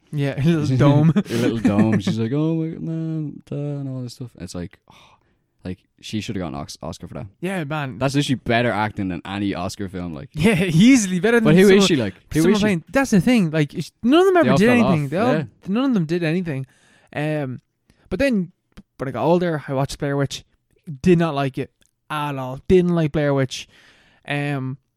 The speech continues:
Speaker 1: and then I just decided to just, I decided to watch the second film 'cause I heard that was really bad.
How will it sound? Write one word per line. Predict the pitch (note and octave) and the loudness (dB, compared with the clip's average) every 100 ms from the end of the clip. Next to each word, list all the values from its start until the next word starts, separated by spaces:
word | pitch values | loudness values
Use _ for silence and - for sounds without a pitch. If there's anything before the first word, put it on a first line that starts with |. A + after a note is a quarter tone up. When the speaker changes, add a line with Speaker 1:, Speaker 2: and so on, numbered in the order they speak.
| _ _ _ _ _ | _ _ _ _ _
Speaker 1:
and | D3+ E3 | -2 2
then | F3 | 4
I | F3+ | 4
just | F3 - | 2 -4
decided | E3 F3+ E3+ D3+ | -4 -2 -2 -4
to | D#3+ | -6
just, | D3+ C3 - _ _ _ _ _ _ _ _ - | -4 -6 -12 _ _ _ _ _ _ _ _ -10
I | E3 | -8
decided | D#3 D#3 B3 A3 | -6 -2 0 4
to | |
watch | F#3+ - | 2 0
the | C#3+ | -4
second | E3+ E3+ D3+ | -4 -2 -4
film | C#3 C3 C3 - | -2 -2 -2 -6
'cause | D3 C#3+ | -4 0
I | D3+ | 2
heard | D3+ | 2
that | |
was | C#3 | 0
really | C#3 C#3 | -2 -4
bad. | C#3+ C#3 C3+ | -4 -4 -4